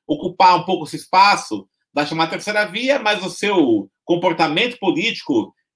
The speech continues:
extremamente complicado, inábil, de atirar tudo quanto é lado, acabou também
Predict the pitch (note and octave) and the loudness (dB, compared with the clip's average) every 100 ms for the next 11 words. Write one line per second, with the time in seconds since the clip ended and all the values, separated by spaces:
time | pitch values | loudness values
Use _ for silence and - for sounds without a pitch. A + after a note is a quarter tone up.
0 | _ - A#3 A#3 A3 G3 E3+ C#3 - G3 | _ -2 0 0 -2 -4 -4 -2 2 4
1 | G3 B2+ B2+ A#2 G#2+ C#3 D3+ F3 G#3 - | 4 2 2 2 2 2 4 4 4 2
2 | B2 G2 F#2+ - _ _ C#3+ D#3+ E3+ E3+ | 0 0 -2 -12 _ _ 0 0 4 2
3 | F3 F3+ G#3 G3 F#3 F3+ G3 G#3+ G3+ E3 | 2 -4 -4 -2 2 4 4 2 -4 -2
4 | G3 G3+ E3 D3+ E3+ | -4 -4 -2 -2 -4